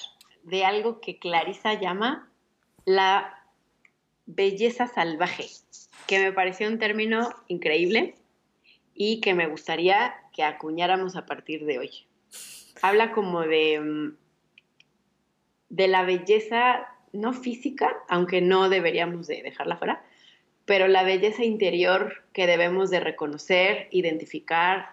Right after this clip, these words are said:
buscar y de abrazar. Y me encanta la historia. Y por eso creo que este capítulo va a conectar con más de una en algunos puntos,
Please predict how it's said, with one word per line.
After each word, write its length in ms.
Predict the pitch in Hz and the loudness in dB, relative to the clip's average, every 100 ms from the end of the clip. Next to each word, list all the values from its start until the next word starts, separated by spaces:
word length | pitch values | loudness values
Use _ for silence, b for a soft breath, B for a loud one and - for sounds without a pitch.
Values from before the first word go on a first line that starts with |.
| - | -14
buscar 580 | 156 160 - 196 247 403 - _ _ _ _ _ _ _ _ | -12 -12 -4 0 0 0 -6 _ _ _ _ _ _ _ _
y 180 | 196 185 | -6 -2
de 120 | 170 | 2
abrazar. 560 | 165 165 151 - 175 170 - _ _ _ _ | 2 0 -2 0 -2 -2 -16 _ _ _ _
Y 240 | 165 170 165 | -10 -8 -4
me 120 | 165 | -4
encanta 460 | 160 180 180 190 180 | -2 -2 0 -2 -2
la 100 | 151 | -4
historia. 400 | 139 - - - _ _ _ | -8 -12 -16 -18 _ _ _
Y 100 | 151 | -20
por 180 | - 147 | -8 -6
eso 240 | 151 170 | -6 -6
creo 240 | 165 160 156 | -4 -2 0
que 320 | 170 170 - | 0 0 -2
este 220 | 175 185 | -6 -8
capítulo 640 | - 147 - 180 180 214 - B B B B - | -8 -8 -6 -4 0 0 -4 B B B B -4
va 80 | 185 | -2
a 80 | 190 | 0
conectar 520 | 214 180 170 - 170 | 0 0 -2 -4 -4
con 180 | 175 170 | -6 -8
más 280 | 170 180 175 | -4 -2 -2
de 100 | 170 | 0
una 380 | 165 165 151 151 _ | -2 -2 -6 -8 _
en 340 | 156 156 151 | -4 -2 -2
algunos 460 | 151 156 165 160 160 | -2 -2 -4 -6 -8
puntos, 580 | - 160 147 147 - | -10 -8 -8 -8 -12